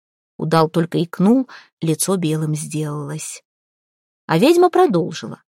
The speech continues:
уже совсем успокоившись, мол, там в Заозёрье и будет решено, кто станет новой жертвой, тот, кто восстал против ящера, или тот, кто отдаст себя добровольно ради блага племени.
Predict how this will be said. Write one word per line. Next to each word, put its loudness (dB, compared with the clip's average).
уже -4
совсем -4
успокоившись, -8
мол, 2
там 0
в -2
Заозёрье 4
и 2
будет 2
решено, 2
кто 0
станет 0
новой 4
жертвой, 0
тот, -2
кто -2
восстал 2
против -2
ящера, -2
или -4
тот, -10
кто -2
отдаст -2
себя 2
добровольно 2
ради 0
блага 2
племени. -2